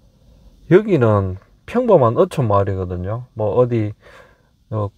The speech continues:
유명한 관광지도 아니고 사람이 많이 오는 그런 장소도 아닌 조용한 어촌 마을인데 여기 생뚱맞게 또 이런 건물을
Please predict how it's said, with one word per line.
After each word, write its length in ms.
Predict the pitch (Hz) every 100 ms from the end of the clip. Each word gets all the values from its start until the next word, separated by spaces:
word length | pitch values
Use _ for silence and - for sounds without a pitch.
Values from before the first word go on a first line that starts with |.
| 107
유명한 520 | 113 110 113 135 135
관광지도 640 | 117 98 117 127 165 135
아니고 380 | 98 113 110 101
사람이 720 | - 110 117 127 120 110 -
많이 320 | - 104 113
오는 400 | 117 123 117 104
그런 260 | - 123 120
장소도 480 | 131 151 143 104 95
아닌 300 | 98 104 98
조용한 520 | 95 95 104 113 139
어촌 300 | 185 - 120
마을인데 680 | 101 101 98 92 101 98 101 _ _ _ - - - _
여기 200 | 143 160
생뚱맞게 840 | 139 120 120 156 165 175 - 117 101 -
또 280 | 113 107 107
이런 240 | 117 113
건물을 640 | 107 107 104 123 123 107